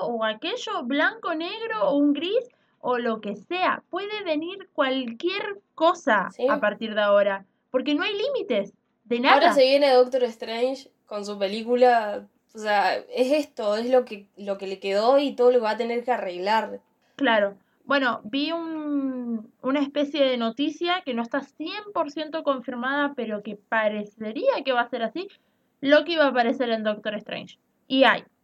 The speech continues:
Speaker 1: una teoría de que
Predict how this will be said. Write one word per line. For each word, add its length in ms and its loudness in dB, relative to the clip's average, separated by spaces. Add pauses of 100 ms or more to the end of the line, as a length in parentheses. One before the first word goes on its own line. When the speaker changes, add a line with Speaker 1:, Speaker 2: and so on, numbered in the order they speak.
(120)
Speaker 1:
una 540 -2
teoría 1400 0
de 320 -2
que 200 -12